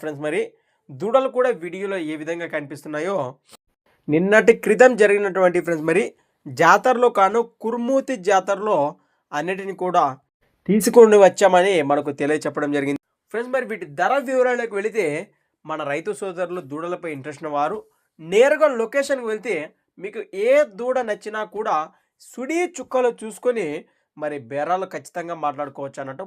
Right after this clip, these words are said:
మనకు ప్రస్తుతం తెలియచెప్పడం జరిగింది. సైజుకు తగ్గట్టు ధరలు ఉంటాయి, సైజుకు తగ్గట్టు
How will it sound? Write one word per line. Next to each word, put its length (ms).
మనకు 260
ప్రస్తుతం 340
తెలియచెప్పడం 520
జరిగింది. 320
సైజుకు 560
తగ్గట్టు 440
ధరలు 320
ఉంటాయి, 340
సైజుకు 400
తగ్గట్టు 360